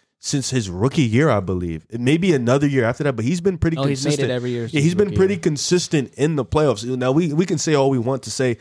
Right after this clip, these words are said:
Speaker 1: about him not showing up. That's fair. Him playing poorly. Yeah, but what we know about the regular season, Westbrook,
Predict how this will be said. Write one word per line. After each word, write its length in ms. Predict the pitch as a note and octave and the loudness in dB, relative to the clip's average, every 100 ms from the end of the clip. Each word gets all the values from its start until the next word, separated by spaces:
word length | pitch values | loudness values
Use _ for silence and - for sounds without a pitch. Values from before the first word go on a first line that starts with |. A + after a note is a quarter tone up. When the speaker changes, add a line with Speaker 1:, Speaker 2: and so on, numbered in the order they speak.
| - - | -10 -10
Speaker 1:
about 180 | G#2 A2 | -4 -2
him 160 | B2+ | -2
not 180 | A2+ G2+ | -2 -4
showing 360 | - - G2 A#2 | -6 -6 -4 0
up. 280 | D#3+ D3 C#3+ - - | 2 2 -2 -12 -10
That's 220 | A#2+ - | -8 -6
fair. 380 | - A#2+ A2+ G#2+ | -2 2 2 0
Him 180 | B2+ B2+ | -2 -4
playing 320 | B2+ A2+ G#2 | -2 -2 -4
poorly. 460 | - D3+ D3 C#3 - _ _ | -2 0 2 -2 -6 _ _
Yeah, 280 | B2+ C3 B2 A#2+ _ | 0 2 2 -2 _
but 100 | B2 | -2
what 180 | A#2+ C#3+ | 2 2
we 140 | E3+ | 2
know 180 | G3 D3+ | 2 2
about 200 | A2+ A2 | 2 -2
the 60 | F2+ | -4
regular 380 | F#2 B2+ A#2+ F#2+ | -2 0 0 -4
season, 520 | - D3 F3 A3+ A#3 _ | 0 2 2 0 -2 _
Westbrook, 600 | A2 E3 - - B3 - | -2 0 -2 -2 -2 -2